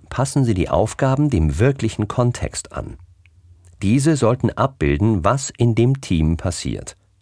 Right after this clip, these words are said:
Andernfalls bekommt man einen Eindruck von genau diesem Ringelmann-Effekt, nicht aber davon, was sich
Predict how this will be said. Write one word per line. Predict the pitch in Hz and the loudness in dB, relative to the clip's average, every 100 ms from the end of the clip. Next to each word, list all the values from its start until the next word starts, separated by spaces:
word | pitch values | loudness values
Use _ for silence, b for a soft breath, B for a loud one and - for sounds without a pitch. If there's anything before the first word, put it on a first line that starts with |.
| _ _ B B B B B B | _ _ B B B B B B
Andernfalls | - 165 185 147 90 135 - | 0 2 2 2 2 2 0
bekommt | - - - 131 | 0 0 0 0
man | 131 | 2
einen | 101 98 | 2 2
Eindruck | 87 101 113 131 139 | 2 0 2 0 0
von | 110 110 | 0 2
genau | 92 92 92 135 | 2 2 4 2
diesem | 139 92 95 113 95 | 0 -2 0 0 2
Ringelmann-Effekt, | 113 117 69 57 - - 58 - - _ _ | 2 2 2 -2 -6 -10 -10 -12 -20 _ _
nicht | 110 135 | 0 2
aber | - 78 | 2 2
davon, | 71 85 98 101 95 85 B B B | 2 2 2 2 0 -2 B B B
was | 101 123 | 0 2
sich | - 135 | 2 -2